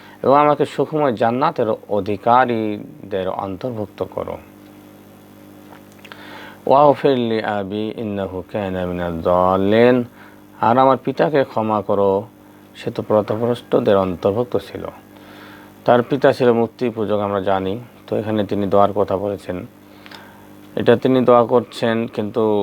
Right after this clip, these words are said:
অন্য আয়াতের মাধ্যমে আল্লাহ পাক নিষেধ করে দিয়েছেন যে কোনো মুশরিকের জন্য দোয়া করা যাবে না। "ওয়ালা তুখজিনি ইয়াউমাল, ইয়াউমা ইউবআসুন", আর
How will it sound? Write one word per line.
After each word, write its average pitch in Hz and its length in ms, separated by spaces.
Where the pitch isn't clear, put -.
অন্য 110 200
আয়াতের 107 340
মাধ্যমে 101 480
আল্লাহ 95 260
পাক 95 160
নিষেধ 98 360
করে 104 140
দিয়েছেন 92 420
যে 90 100
কোনো 113 480
মুশরিকের 127 560
জন্য 113 180
দোয়া 95 240
করা 90 240
যাবে 82 340
না। 80 140
"ওয়ালা 160 600
তুখজিনি 135 600
ইয়াউমাল, 113 400
ইয়াউমা 127 380
ইউবআসুন", 104 840
আর - 100